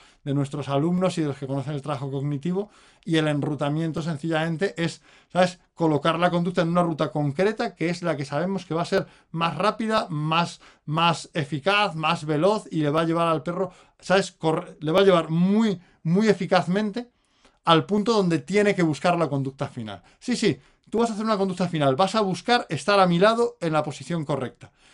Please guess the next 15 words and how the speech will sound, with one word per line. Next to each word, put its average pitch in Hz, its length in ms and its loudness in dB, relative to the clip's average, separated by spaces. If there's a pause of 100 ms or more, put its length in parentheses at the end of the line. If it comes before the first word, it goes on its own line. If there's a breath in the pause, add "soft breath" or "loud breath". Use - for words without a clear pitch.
(200 soft breath)
pero 156 180 2
vas 185 200 4
a 202 60 0
llegar 175 260 2
hasta 165 280 -4
ella 208 280 -2 (240 soft breath)
desde 151 280 0
la 156 140 6
mejor 156 400 2
de 170 140 0
las 139 120 4
rutas 139 360 -6
posibles. 107 480 -12 (380 soft breath)
Esto 170 300 2
es 233 220 0